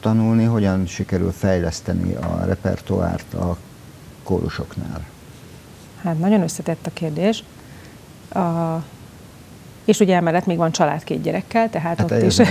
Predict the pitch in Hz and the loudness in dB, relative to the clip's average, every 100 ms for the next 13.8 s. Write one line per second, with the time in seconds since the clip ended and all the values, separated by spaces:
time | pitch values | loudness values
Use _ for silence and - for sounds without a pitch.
0 | 90 92 - 285 - 220 208 202 220 180 | 6 6 6 4 4 4 6 4 2 2
1 | 165 170 170 175 175 175 - - - - | 0 2 0 0 0 -2 -4 -12 -16 -18
2 | - - - - 196 190 190 190 - - | -18 -20 -10 0 4 4 2 -2 -12 -20
3 | - - 240 208 190 185 180 170 170 - | -10 2 4 6 4 4 2 2 0 2
4 | 202 175 165 - 190 185 180 170 165 - | 4 4 0 0 2 4 4 4 4 2
5 | 156 - 165 170 - 165 151 160 180 170 | -4 -4 -2 -4 -2 -2 -2 -2 0 0
6 | 170 180 175 175 175 214 - 226 208 208 | 2 0 2 2 0 -2 0 2 2 0
7 | 190 185 170 180 175 180 - - - - | 0 0 0 0 0 -2 -10 -20 -18 -6
8 | 180 175 175 170 160 - - - - - | -2 0 0 -2 -6 -18 -20 -20 -20 -20
9 | - - - - - 226 226 220 208 196 | -20 -20 -20 -20 -4 4 6 6 4 0
10 | 190 151 170 170 - 170 156 151 - - | 0 0 2 0 -2 -2 -2 -4 -8 -2
11 | 180 160 - - - - - - - - | -2 -2 -8 -14 -20 -20 -20 -20 -8 2
12 | 220 208 214 214 202 185 185 180 170 - | 4 6 2 2 2 2 2 0 -2 -4
13 | - 165 165 165 185 185 190 175 | -2 0 0 2 4 4 4 2